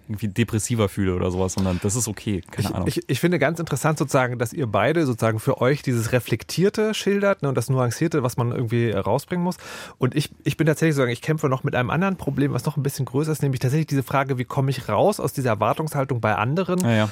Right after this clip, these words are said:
Speaker 2: dass es diese einfache Art gibt, ne? Also die sich ja auch zusammendampfen lässt, aus wie viele Minuten darf mein Kind?
Speaker 1: Oh ja.
Speaker 2: Und ich
Speaker 1: Mhm.
Speaker 2: habe ein, ich sozusagen, ich orientiere mich an einem Kalenderspruch, der eigentlich zusammenfasst, was du die ganze Zeit gesagt hast.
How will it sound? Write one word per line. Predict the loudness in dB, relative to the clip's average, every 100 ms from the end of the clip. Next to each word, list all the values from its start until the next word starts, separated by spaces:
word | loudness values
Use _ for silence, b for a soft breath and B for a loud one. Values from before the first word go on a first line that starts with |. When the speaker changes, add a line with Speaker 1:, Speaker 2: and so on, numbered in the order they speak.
| -4
Speaker 2:
dass | 0 0
es | 2
diese | 0 2
einfache | 2 -2 -2 0
Art | 0 0
gibt, | -2
ne? | 0
Also | 2 2 -2 B B -4
die | 2
sich |
ja | 4
auch | 4 0
zusammendampfen | 0 0 2 0 2
lässt, | 0 2
aus | -2 0
wie | 0
viele | 2
Minuten | 2 2 2
darf | 0 0 0
mein | -2 -2
Kind? | 0 0 -2 -2
Speaker 1:
Oh | 2 4
ja. | 2 -2 -2
Speaker 2:
Und | 0
ich | 4
Speaker 1:
Mhm. |
Speaker 2:
habe | 4
ein, | 2 -2 -8
ich | -14 -10
sozusagen, | -4 0 0
ich | 0 0
orientiere | 0 0 -2 0
mich | 0 0
an | 0
einem | -2 0
Kalenderspruch, | 2 2 2 -2 -2 -2 0
der | 2
eigentlich | 0 0
zusammenfasst, | 0 0 2 -4 -4
was | -2
du |
die | -2
ganze | 0 0
Zeit | -2
gesagt | -2 -2
hast. | -4